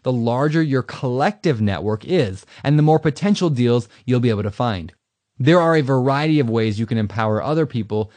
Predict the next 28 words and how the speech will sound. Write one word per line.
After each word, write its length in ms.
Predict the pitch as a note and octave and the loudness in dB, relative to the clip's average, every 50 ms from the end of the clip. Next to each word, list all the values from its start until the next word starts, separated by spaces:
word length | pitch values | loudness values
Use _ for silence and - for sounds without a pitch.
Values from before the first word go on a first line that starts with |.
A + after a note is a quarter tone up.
| _ _ | _ _
to 80 | - B2+ | -16 -10
find 300 | - - A#2+ A#2 A2+ G#2+ | -6 -4 -2 -2 -2 -2
deals 240 | G#2 A2 G#2+ G#2+ - | -2 -2 -4 -4 -6
for 260 | - - C#3 C#3 A#2 | -4 -2 0 0 0
you, 240 | F#2+ F2 F2+ F2 - _ _ _ - | -2 -4 -8 -12 -16 _ _ _ -8
including 560 | A#2 A2+ - - F3 D#3 B2 A2 A2+ B2+ C3+ - _ _ _ _ _ - | -8 -6 -2 0 0 2 2 2 2 0 -2 -6 _ _ _ _ _ -8
offering 380 | G#2+ A#2 A#2+ - C3+ C3+ C3+ | -6 -6 -4 -2 -2 0 0
a 60 | C3 | 0
finder's 540 | B2 - - A#2 A2+ B2+ C3 C3 C#3+ C#3+ C3+ | -2 -4 -4 -4 -2 0 0 2 0 0 -2
fee 200 | - - D3 D#3 - | -4 -2 -2 -2 -2
to 120 | - - | -2 -2
others, 420 | B2 A#2+ A#2 B2+ E3 - - - _ _ _ _ _ _ _ _ _ _ | -2 -2 -2 -4 -6 -6 -10 -14 _ _ _ _ _ _ _ _ _ _
talking 360 | - - A#2 A2 A2 - C3 B2 | -8 -4 -4 -4 -2 0 0 0
with 100 | B2 A#2 | 0 0
your 160 | A2+ A#2+ A#2 | 0 0 0
local 360 | G#2+ G#2+ A2+ A2 - C3 B2+ | 0 -2 -2 -2 0 0 0
mail 340 | A#2 G#2 G#2+ A#2+ D3 F#3 G#3 | 0 0 0 0 0 0 0
carrier, 540 | - - D3+ C3 A#2 A2+ G#2 G#2+ B2 E3+ G3+ - _ _ _ _ _ - | 0 0 0 0 2 2 0 0 -2 -4 -6 -10 _ _ _ _ _ -2
working 380 | A#2+ C3 C#3+ C3+ D3+ D3+ D3+ | 0 0 0 2 0 0 0
with 220 | D3+ D3 C#3+ C#3 - - - | 2 2 0 -2 -4 -8 -10
other 220 | A2+ A#2 B2+ B2+ | -6 -4 -2 0
wholesalers, 680 | C3 E3+ F#3+ G3 - - C3+ B2+ C3 C3 C3 C3+ - _ _ _ _ - | 0 2 0 0 0 0 2 2 2 2 0 -2 -6 _ _ _ _ -6
and 220 | B3 A3+ A3+ A3 - _ _ | -4 -4 -4 -4 -8 _ _
just 240 | - - C#4+ - | -4 -4 -4 -2
letting 340 | D3+ C#3+ E3 E3+ F3+ F3+ D#3+ - | -4 -4 -2 0 0 0 0 -2
everyone 480 | - C3+ C#3+ D3 F3+ F3+ E3+ E3 E3 D#3+ | -4 -6 -4 -2 -2 -2 -2 -2 0 0
you 140 | D3+ D3+ C3+ | 0 0 0
meet 360 | A#2+ D3 D#3 C3 B2+ A2 - | 0 0 0 0 -2 -2 -6